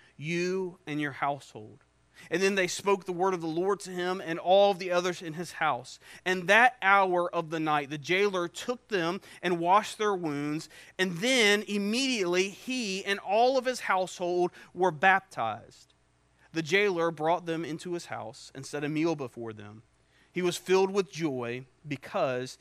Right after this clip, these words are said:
he had come to believe in God, he and his whole household. So this jailer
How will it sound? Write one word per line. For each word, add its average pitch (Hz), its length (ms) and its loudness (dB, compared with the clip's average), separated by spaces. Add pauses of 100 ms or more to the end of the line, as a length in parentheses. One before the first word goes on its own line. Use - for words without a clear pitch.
(240)
he 160 120 -6
had 139 140 -6
come 170 380 -4
to - 120 -12
believe 110 680 -10
in 117 140 -14
God, 101 500 -10 (480)
he 160 500 -10 (640)
and 135 100 -10
his 127 120 -14
whole 113 520 -8 (460)
household. 117 580 -10 (1300)
So 208 140 0
this 214 180 -6
jailer 170 600 0